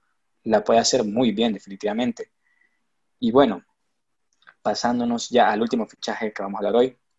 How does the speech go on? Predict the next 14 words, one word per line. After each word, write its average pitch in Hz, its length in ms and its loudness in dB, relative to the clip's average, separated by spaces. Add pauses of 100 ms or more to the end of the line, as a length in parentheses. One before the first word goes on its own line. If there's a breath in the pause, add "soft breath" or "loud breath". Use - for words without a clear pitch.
(460)
Thiago 117 220 4
Alcántara, 127 760 2 (320)
este 113 760 2 (800)
para 113 180 6
algunos 110 400 0
es 117 80 0
un 107 180 -4
boom, 160 260 2 (680)
una 120 200 0
de 113 60 4
las 98 140 2
bombas. 160 680 0 (680)
Eh, 214 1080 2 (100)
yo 147 540 2